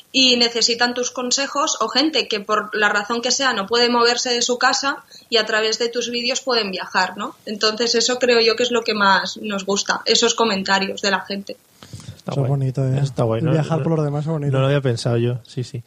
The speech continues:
Speaker 2: Eh, em, antes de la siguiente, ¿se ha, no sé si se ha convertido un poco en una obligación el tema de subir vídeos o,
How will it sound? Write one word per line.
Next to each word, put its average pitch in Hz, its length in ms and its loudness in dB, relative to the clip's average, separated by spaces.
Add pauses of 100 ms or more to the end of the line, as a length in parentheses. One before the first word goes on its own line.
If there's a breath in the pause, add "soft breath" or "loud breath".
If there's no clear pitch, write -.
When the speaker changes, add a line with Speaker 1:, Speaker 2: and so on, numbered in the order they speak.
(420 loud breath)
Speaker 2:
Eh, 123 880 2 (260)
em, 131 560 0
antes 160 280 2
de 160 340 2
la 143 140 2
siguiente, 123 520 0 (280)
¿se - 220 2
ha, 156 100 0 (400)
no 170 80 0
sé 175 60 2
si 180 80 0
se 214 60 2
ha 208 40 0
convertido 185 440 0
un 170 60 0
poco 170 200 0
en 165 60 4
una 165 140 4
obligación 139 480 0
el 120 100 0
tema 127 200 2
de 123 80 2
subir 123 260 0
vídeos 113 580 0
o, 117 640 2